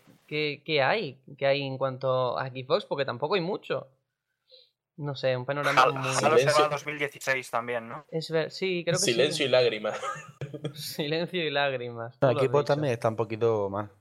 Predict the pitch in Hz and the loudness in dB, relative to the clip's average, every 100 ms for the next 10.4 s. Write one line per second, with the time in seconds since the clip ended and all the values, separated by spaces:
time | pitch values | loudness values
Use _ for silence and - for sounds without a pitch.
0 | _ - 98 95 95 _ _ _ _ _ | _ -10 -8 -8 -12 _ _ _ _ _
1 | 135 113 _ _ _ _ _ - 175 165 | -14 -14 _ _ _ _ _ -2 2 2
2 | 139 - 151 180 156 151 170 151 147 - | 2 0 2 2 4 4 4 4 2 2
3 | 156 156 147 151 151 135 143 151 160 170 | 2 2 0 -2 -4 0 2 4 2 0
4 | - 131 131 127 131 131 127 127 120 117 | -2 0 0 0 -2 -4 -4 -4 -4 -6
5 | - 131 123 117 117 _ _ _ _ - | 0 0 0 -8 -14 _ _ _ _ -10
6 | 117 123 123 127 120 120 117 127 127 127 | -8 -6 -6 -4 -4 -4 -4 -4 -2 0
7 | 123 104 - 131 139 143 131 - _ _ | 2 2 2 2 0 -4 -8 -14 _ _
8 | _ 127 127 127 131 127 123 123 123 127 | _ -2 0 2 0 -2 -2 -4 -4 0
9 | 139 143 143 139 127 123 120 120 131 135 | 2 2 0 -4 -8 -8 -6 -6 -2 0
10 | 135 113 98 - | 0 -2 -6 -10